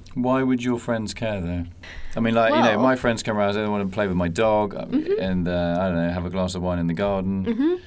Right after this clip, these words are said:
Speaker 2: Of
Speaker 1: Why would
Speaker 2: course.
Speaker 1: they come around and say, "Hey, come round for a markerless experience"? Or like, "What, you, what language are you talking?"
Speaker 2: <laughs> This is a good question. Um, and so
Speaker 1: Finally.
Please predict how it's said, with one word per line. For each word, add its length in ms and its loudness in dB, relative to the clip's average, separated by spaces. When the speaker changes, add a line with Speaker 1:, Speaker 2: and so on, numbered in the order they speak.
Speaker 2:
Of 100 -4
Speaker 1:
Why 120 2
would 60 2
Speaker 2:
course. 120 -2
Speaker 1:
they 160 0
come 240 -2
around 240 0
and 80 -2
say, 120 -2
"Hey, 300 -2
come 160 -4
round 140 0
for 60 -6
a 40 0
markerless 400 -2
experience"? 400 -4
Or 20 -4
like, 140 -4
"What, 200 -4
you, 180 -6
what 120 -4
language 260 -2
are 40 -6
you 40 -4
talking?" 400 -4
Speaker 2:
<laughs> 100 -12
This 160 0
is 120 0
a 100 2
good 240 0
question. 580 -4
Um, 420 0
and 200 4
so 60 2
Speaker 1:
Finally. 220 0